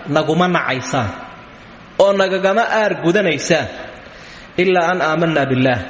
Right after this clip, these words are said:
inaannu Ilaahay rumaynay unbaa nagu haysataa. Wamaa unzila ilayna, iyo kitaabkiina lagu soo dejiyey. Wamaa unzila min qabl, iyo kutubtii berigii hore la soo dejiyey inaannu rumaynay.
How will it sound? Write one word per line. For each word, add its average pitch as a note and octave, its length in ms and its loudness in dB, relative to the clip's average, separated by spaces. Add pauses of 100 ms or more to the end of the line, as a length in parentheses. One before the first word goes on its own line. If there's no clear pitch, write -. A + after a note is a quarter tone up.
inaannu D#3+ 300 2
Ilaahay D#3+ 380 2
rumaynay C#3 480 0
unbaa C#3+ 220 2
nagu C#3 180 2
haysataa. A#2+ 520 0 (1300)
Wamaa E3+ 280 2
unzila D#3 360 -2
ilayna, C#3 440 -2 (540)
iyo D3+ 140 2
kitaabkiina E3 640 0
lagu D3 180 0
soo D3 220 0
dejiyey. C3 440 -2 (760)
Wamaa F3+ 280 4
unzila E3+ 400 0
min D3+ 180 -4
qabl, D#3 300 0 (520)
iyo E3 180 2
kutubtii F#3+ 680 0
berigii F3+ 340 2
hore E3 200 2
la D#3+ 120 2
soo E3 200 0
dejiyey D#3 380 -2
inaannu D3 240 0
rumaynay. B2 480 0